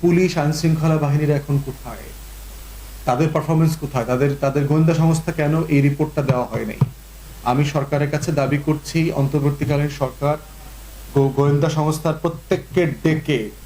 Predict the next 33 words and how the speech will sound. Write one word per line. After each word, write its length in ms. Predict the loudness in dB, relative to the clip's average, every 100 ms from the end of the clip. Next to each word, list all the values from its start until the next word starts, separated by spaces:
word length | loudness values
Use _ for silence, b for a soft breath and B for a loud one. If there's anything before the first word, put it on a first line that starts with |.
| -8
সিরিয়াসলি 1040 | -6 0 2 4 4 2 0 0 2 2 2
জিজ্ঞেস 300 | 2 2 0
করা 180 | 0 0
দরকার। 340 | -2 -6 -12 -12 -18 -20 -10 -2
যে 80 | 0
সকল 280 | 2 0
বাস 320 | 2 2 2 0
মানিকগঞ্জ 400 | 2 2 2 0
থেকে 220 | 0 0
এসছে, 380 | -2 -4 -6 -6 -10 -18 -4
মানিকগঞ্জের 460 | 0 2 2 2 2
সাধারণ 420 | 0 0 2 2
মানুষকে 400 | 2 2 2 0
ভুল 260 | 2 2 2
বুঝায় 440 | 2 2 2 4
লিফলেট 400 | 4 2 2 2
দিয়ে 180 | 4 4
নিয়ে 160 | 4 2
আসা 220 | 2 2
হয়েছে, 400 | 2 0 -4 -10 -12 -18 -4
মানু-, 300 | 0 2 2
মানিকগঞ্জের 600 | 2 2 2 2 2 2
লোকাল 440 | 4 2 2 -2 0
গোয়েন্দা 280 | 0 2 4
ইউনিট 300 | 4 4 2
কোথায়, 300 | -2 -8 -10 -14 -18 -4
তার 120 | -2 0 2
ফেলিওর 320 | 4 4 2
কোথায়, 320 | -2 -8 -14 -16 -18 -18 -16 -2
তাদেরকে 760 | 0 2 0 0 -2 0 2 4
জিজ্ঞাসাবাদ 580 | 2 2 0 2 0 0
করা 160 | 0 2
দরকার। 380 | 0 0 -4